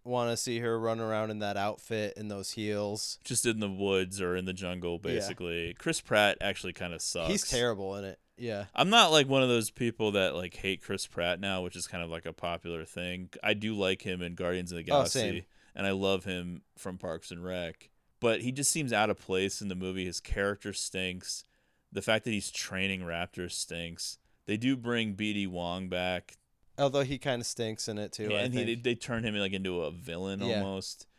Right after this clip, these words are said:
Speaker 2: And then, like, Vincent D'Onofrio is in it.
Speaker 1: <laughs> Yeah, which is kinda weird.
Speaker 2: The personal assistant of Bryce Dallas Howard's gets killed in the most insane way. And you're like, "Are, were we supposed to not like her?"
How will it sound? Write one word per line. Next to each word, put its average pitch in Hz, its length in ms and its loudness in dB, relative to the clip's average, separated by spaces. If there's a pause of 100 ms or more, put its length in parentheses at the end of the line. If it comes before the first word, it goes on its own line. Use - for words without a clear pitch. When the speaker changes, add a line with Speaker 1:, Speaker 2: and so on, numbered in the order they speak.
(280)
Speaker 2:
And 101 120 -2
then, 104 120 0
like, 92 160 2
Vincent 101 400 -2
D'Onofrio 90 720 -2
is 92 160 -4
in 90 140 -4
it. 90 340 -6
Speaker 1:
<laughs> - 200 0
Yeah, 185 240 12
which 160 240 4
is 139 160 -4
kinda 143 260 0
weird. 113 420 -4 (340)
Speaker 2:
The 123 460 2 (140)
personal 156 400 2
assistant 113 640 0
of 101 340 -2
Bryce 104 260 2
Dallas 95 340 0
Howard's 98 340 0
gets 98 200 -4
killed 98 460 2
in 92 200 -4
the 90 80 -2
most 95 480 -2
insane 98 800 0
way. 87 480 -2 (200)
And 113 140 -2
you're 117 140 4
like, 110 400 6
"Are, 110 100 4
were 110 260 2
we 110 160 2
supposed 120 520 -2
to 110 80 -4
not 95 320 -4
like 73 300 -4
her?" 175 280 -4